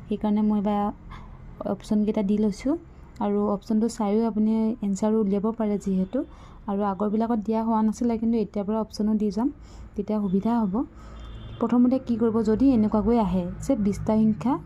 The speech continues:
গড় থাৰ্টি আৰু থাৰ্টিটা গ-, থাৰ্টিটা সংখ্যা গড় হৈছে ফিফটি হ'লে গড় সংখ্যা উলিয়াব দিলে কি কৰিব? প্ৰথমতে এই দুটা, প্ৰথম ই আৰু দিছে ন,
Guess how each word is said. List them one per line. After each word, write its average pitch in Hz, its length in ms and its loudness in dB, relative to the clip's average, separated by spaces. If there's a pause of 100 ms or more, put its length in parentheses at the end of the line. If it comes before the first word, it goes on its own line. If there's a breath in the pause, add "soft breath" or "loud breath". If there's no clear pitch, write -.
গড় 202 240 0 (100)
থাৰ্টি 214 400 -2 (540 loud breath)
আৰু 214 180 2 (100)
থাৰ্টিটা 247 720 0
গ-, 214 340 -2 (200)
থাৰ্টিটা 226 680 -2
সংখ্যা 214 420 2 (640 loud breath)
গড় 208 260 2
হৈছে 214 340 2 (280)
ফিফটি 202 400 0
হ'লে 196 360 2 (840 loud breath)
গড় 208 200 0
সংখ্যা 214 260 4
উলিয়াব 202 260 0
দিলে 208 160 0
কি 214 160 -2
কৰিব? 208 160 2 (120)
প্ৰথমতে 208 300 2 (180)
এই 233 60 2
দুটা, 214 220 0 (120)
প্ৰথম 214 280 -2 (320)
ই - 20 2 (180)
আৰু 202 180 2
দিছে 247 240 0
ন, 220 100 4